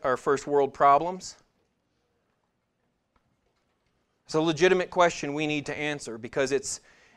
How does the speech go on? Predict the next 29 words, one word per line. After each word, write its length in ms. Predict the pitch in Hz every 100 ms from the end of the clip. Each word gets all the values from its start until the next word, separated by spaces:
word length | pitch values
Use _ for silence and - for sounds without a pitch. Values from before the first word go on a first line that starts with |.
| _
it's 360 | 160 135 - - 151
essential 640 | 127 - 190 180 151 107
to 160 | 160
understanding 840 | 165 160 147 - - 156 147 127 123
what, 240 | 143 - - -
what 220 | 151 147
Peter 220 | 151 165 147
means 420 | 151 170 165 127
by 320 | 131 131 120 - _ _
various 680 | 110 110 143 156 143 131 -
trials. 760 | - 151 147 127 95 101 - - _ _ _ _ -
And 120 | 135
it's 120 | 131
essential 400 | 139 175 170 151
to 160 | 139 120 - - 120
determining 520 | 147 160 170 175 139
whether 240 | 143 151
this 200 | 139 143
letter 200 | 151 151
has 160 | 135 123
anything 420 | 135 139 - 139
to 80 | 123
do 160 | 131 123
with 220 | 131 120
us. 140 | 92
So 140 | - 117
which 280 | 123 123
is 140 | 123 90
it? 200 | 82